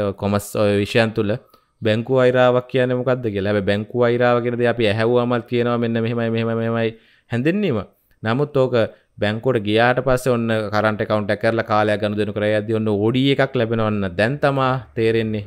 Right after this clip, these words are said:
බැංකු වෛරාවක් නැත්නම් ඕ ඩී එකක් කිව්වේ මොකද්ද කියන ඔන්න මම උදාහරණයක් කිව්වේ. අන්න ඒ වගේ ඔබ කරන ව්‍යාපාරය තුළ ආරම්භ කරලා ටික දවසක් යද්දී ඔබට මේ ව්යාපාරය යන ආකාරය, මේ තුළ තියෙන, තියෙන තත්ත්වයන් ඔබට අත්දැකීම් වෙනවා. අන්න ඒයින් පස්සේ ඔබ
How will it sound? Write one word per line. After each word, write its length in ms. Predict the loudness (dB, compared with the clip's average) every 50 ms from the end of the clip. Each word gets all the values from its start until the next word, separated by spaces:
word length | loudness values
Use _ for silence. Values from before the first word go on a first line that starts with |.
| -12 -8 -6
බැංකු 340 | -6 -4 -4 -4 -2 0 0
වෛරාවක් 360 | 2 2 2 0 0 -2 -2
නැත්නම් 200 | -4 -4 -2 0
ඕ 100 | 0 2
ඩී 180 | 2 0 0 0
එකක් 120 | -2 -2 -4
කිව්වේ 200 | -4 -2 -2 -2 -2
මොකද්ද 280 | -2 -4 -4 -4 -6 -8 -8
කියන 120 | -6 -6 -6
ඔන්න 80 | -6 -6
මම 80 | -6 -6 -6
උදාහරණයක් 520 | -6 -4 -4 -2 -2 -2 -4 -6 -8 -10 _
කිව්වේ. 200 | -14 -16 -16 -16 _ _ _ _ _ _ _ _ -4
අන්න 140 | -2 2 2 2
ඒ 60 | 4 2
වගේ 200 | 2 0 0 -2 -2 -6 -14 _ _ _ _ _
ඔබ 80 | 0 2 2
කරන 180 | 4 4 4 4 4
ව්‍යාපාරය 440 | 4 4 4 4 4 4 4 4 4 2 2
තුළ 140 | 0 0 -2 -4 -2 0 2
ආරම්භ 320 | 2 4 2 2 0 0 -2 -2
කරලා 280 | -2 0 -2 -2 -4
ටික 320 | -4 -8 _ 0 2 4 6 6
දවසක් 280 | 6 4 4 2 0 0
යද්දී 140 | 0 0 0
ඔබට 120 | 2 2 2
මේ 100 | 4 4
ව්යාපාරය 380 | 4 4 4 4 4 2 4 4 2 2
යන 80 | 2 2 0
ආකාරය, 420 | 0 0 -2 -2 -2 0 0 0 0
මේ 120 | 0 0 0
තුළ 160 | 0 0 0
තියෙන, 160 | 0 -2 0
තියෙන 160 | -2 -2 -2
තත්ත්වයන් 500 | 0 -2 -2 -2 -2 -2 0 0 0 -2 -4 -10 _ _ _ _ 0
ඔබට 220 | 4 6 6 6 6
අත්දැකීම් 480 | 4 4 2 2 2 2 0 0 2 0
වෙනවා. 200 | 0 0 0 0
අන්න 120 | 0 -2 -2
ඒයින් 400 | -2 -2 -2 0 0 0 -2 0 2
පස්සේ 420 | 2 2 0 -2 -4 -6 -6 -6 -8 -10 _ _ _ _ _ _ _ _ _ _ -4
ඔබ 140 | -2 2